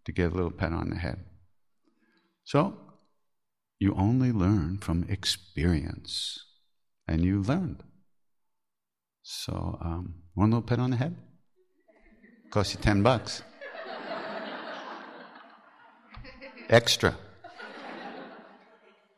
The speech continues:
You know, uh, it's just so horrible, it's hard to believe. But what are you gonna do? That's human nature.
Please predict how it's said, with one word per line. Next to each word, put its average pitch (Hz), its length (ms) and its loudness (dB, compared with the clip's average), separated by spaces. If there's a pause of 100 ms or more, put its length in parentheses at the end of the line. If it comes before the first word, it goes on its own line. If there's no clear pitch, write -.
(260)
You 117 120 6
know, 110 340 8 (760)
uh, - 80 -2 (580)
it's - 320 2
just - 140 4
so 123 320 8
horrible, 85 480 4
it's 85 120 -6
hard 85 240 0
to 87 60 -6
believe. 90 380 0
But 127 80 2
what 135 180 2
are 139 40 2
you 131 60 4
gonna 110 220 2
do? 85 220 2 (240)
That's 104 220 0
human 104 360 4
nature. 87 400 2